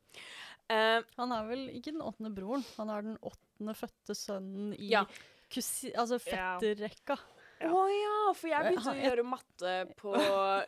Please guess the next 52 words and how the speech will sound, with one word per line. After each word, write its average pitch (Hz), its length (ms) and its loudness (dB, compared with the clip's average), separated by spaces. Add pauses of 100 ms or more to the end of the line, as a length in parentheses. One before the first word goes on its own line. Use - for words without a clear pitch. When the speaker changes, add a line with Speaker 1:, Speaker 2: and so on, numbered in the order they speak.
Speaker 1:
eh, 202 160 4
Speaker 2:
et- 262 60 2
Speaker 1:
hvor 208 180 6
mange 185 220 -2
barn 151 140 -2
det 180 80 -6
var, 294 100 -2
jeg, - 180 0
da. - 60 -6 (260)
Speaker 2:
Sa 262 280 2
de 247 120 -2
ikke 254 120 2
at 254 80 -2
han 254 180 -2
var 240 240 4
den 247 180 -4 (100)
andre 220 460 -4
sønnen 214 420 -4
i 220 100 -4
den 202 180 -4
familien, 208 420 -6
tror 214 200 -4
jeg. - 20 -10 (300)
Speaker 3:
Mm. 180 300 -12
Speaker 1:
Ja, 277 200 4
men 277 140 0
for 277 140 -2
hun 233 220 4
er 240 80 4
den 269 200 -4
andre 208 340 0
datteren. 220 640 -4
Speaker 2:
Ja, 233 240 -2 (100)
men 247 200 -2
jeg - 40 -20
tror 247 200 0
også 240 160 0
han 214 180 -4
var 214 300 -2 (680)
Speaker 1:
Ja. 233 260 -4
Speaker 2:
enten 262 600 0
andre 226 280 -2
fra 226 120 -6
topp - 320 -8
eller 247 120 -2
andre 214 200 -4
fra 202 140 -6
bunn, 214 300 -4 (180)
Speaker 3:
Ja. 170 260 -4
Speaker 2:
tror 208 160 -2
jeg. 185 160 -4 (280)
Speaker 1:
Ja. - 80 0